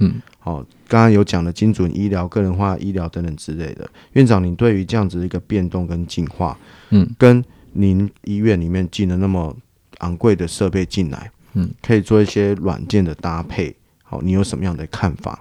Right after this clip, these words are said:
Speaker 1: 嗯。
Speaker 2: 可以对于您，
Speaker 1: 嗯。
Speaker 2: 好，在对于诊疗的时候有什么样的一个帮助？
Speaker 1: 其实A I在医疗业其实已经算是进展蛮快速的，那，那尤其是在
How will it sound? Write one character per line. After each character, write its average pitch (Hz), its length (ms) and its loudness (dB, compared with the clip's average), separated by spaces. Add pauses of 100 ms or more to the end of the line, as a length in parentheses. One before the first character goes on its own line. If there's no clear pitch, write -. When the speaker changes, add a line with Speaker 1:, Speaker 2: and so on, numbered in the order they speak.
Speaker 1:
嗯。 120 60 -6
Speaker 2:
可 127 140 6
以 127 140 8
对 131 260 6
于 101 80 4
您， 95 380 2 (140)
Speaker 1:
嗯。 95 200 2
Speaker 2:
好， 87 160 0
在 107 340 2 (260)
对 110 220 6
于 90 180 0 (220)
诊 87 220 0
疗 82 160 -2
的 82 120 -6
时 80 160 -6
候 92 200 0
有 87 60 -2
什 80 140 -8
么 78 60 -6
样 82 80 -4
的 73 80 -8
一 - 20 -16
个 67 140 -12
帮 71 140 -10 (100)
助？ - 140 -12 (580)
Speaker 1:
其 - 160 2
实 151 120 4
A 156 160 4
I 147 120 6
在 131 280 4 (100)
医 127 180 6
疗 101 220 6
业 95 440 4
其 - 220 -2
实 98 240 0 (120)
已 95 180 0
经 110 120 6
算 110 200 4
是 107 100 2
进 101 240 4
展 85 300 2
蛮 87 220 2
快 - 260 0
速 87 300 -8
的， - 120 -14 (200)
那， 107 200 2
那 117 160 6
尤 110 160 8
其 101 200 2
是 107 160 2
在 104 340 2